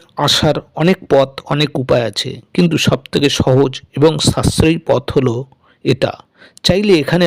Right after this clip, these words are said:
আপনারা একা আসতে পারেন, তবে পরিবার নিয়ে আসলে আমি বলবো ট্যুর অপারেটরের সাথে আসা ভালো। দেখুন কত হরিণ দেখা যাচ্ছে এবং তাদের খুনসুটি। সুন্দরবন বন ভ্রমণে পার হেড খরচ হলো সাড়ে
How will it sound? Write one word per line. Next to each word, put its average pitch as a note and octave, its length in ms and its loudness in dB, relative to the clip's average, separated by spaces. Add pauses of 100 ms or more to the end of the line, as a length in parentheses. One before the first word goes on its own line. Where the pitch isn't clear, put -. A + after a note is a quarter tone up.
আপনারা D3+ 280 0 (280)
একা D#3 260 0
আসতে - 200 0 (100)
পারেন, G#2 240 -4 (380)
তবে D#3+ 200 4 (220)
পরিবার D3 320 4 (100)
নিয়ে D3+ 140 0 (100)
আসলে - 260 -2 (320)
আমি D3 140 0 (120)
বলবো C3 260 4 (540)
ট্যুর G#3 180 2 (120)
অপারেটরের D3+ 640 0
সাথে C3+ 260 -2 (240)
আসা C3+ 260 -2
ভালো। B2+ 220 -2 (680)
দেখুন D3 320 2 (220)
কত D3+ 140 0 (120)
হরিণ C3+ 280 -2 (100)
দেখা C3 260 -2
যাচ্ছে B2+ 320 -4 (560)
এবং C#3 220 4 (220)
তাদের B2+ 280 0 (120)
খুনসুটি। - 540 0 (360)
সুন্দরবন E3 580 2 (440)
বন D3 200 2 (120)
ভ্রমণে C#3 380 2 (500)
পার D3+ 280 2
হেড D#3+ 200 -6 (140)
খরচ C#3+ 260 2 (100)
হলো C3 180 2 (560)
সাড়ে E3 200 0